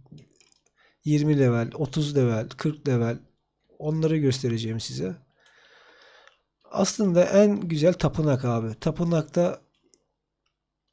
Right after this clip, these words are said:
da işte orada da çok sıkışma olasılığı oluyor metinin.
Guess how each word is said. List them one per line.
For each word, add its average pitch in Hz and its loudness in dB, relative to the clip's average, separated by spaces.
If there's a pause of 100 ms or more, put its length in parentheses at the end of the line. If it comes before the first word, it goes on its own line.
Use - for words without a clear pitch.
(580)
da 220 0
işte 185 2
orada 185 2
da 202 6
çok - -2
sıkışma - 0
olasılığı 185 2
oluyor 160 4
metinin. 151 -4